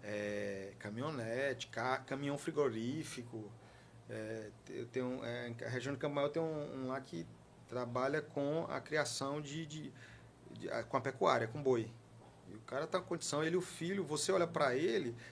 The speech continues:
você acha que ele é uma pessoa paupérrima. E, e a pele dele muito queimada. E você vê que não é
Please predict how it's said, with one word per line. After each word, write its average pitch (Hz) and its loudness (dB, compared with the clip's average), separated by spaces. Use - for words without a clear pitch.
você - 2
acha 143 4
que - -4
ele 170 6
é 175 6
uma 170 -2
pessoa 170 0
paupérrima. 127 0
E, - -6
e 151 8
a 156 8
pele 185 4
dele 175 6
muito 180 2
queimada. 170 2
E 143 -4
você 175 4
vê 180 8
que 196 -2
não 165 4
é 165 6